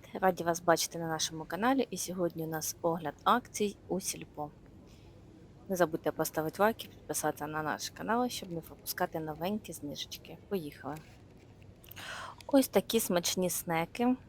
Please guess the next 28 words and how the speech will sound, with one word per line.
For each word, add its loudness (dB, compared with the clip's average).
з 0
норі 10
з -4
різними 4
смаками 2
зараз 0
на -8
знижечці 0
по 0
дев'ятнадцять -2
дев'яносто. -6
Є 0
чотири -6
смаки, -4
крім 0
мірі, 0
в -6
цьому -2
Сільпо. 2
Сьогодні 0
субота -4
і -2
ось -2
такі -12
Баунті 2
на 0
великій 0
знижці. 0